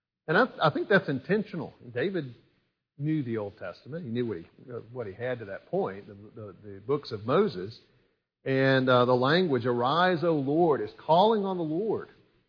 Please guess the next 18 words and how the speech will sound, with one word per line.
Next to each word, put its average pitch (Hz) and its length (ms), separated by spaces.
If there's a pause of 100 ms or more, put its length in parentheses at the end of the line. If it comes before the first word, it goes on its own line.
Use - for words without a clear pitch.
(440)
to 143 60
go 151 220
before, 190 600 (320)
calling 185 400
on 180 120
the 170 80
Lord 160 560
to 127 200
scatter 170 520
the 175 160
enemies, 160 380
calling 180 400
on 185 100
the 180 80
Lord 180 440
to 127 80
cause 165 420
to 131 80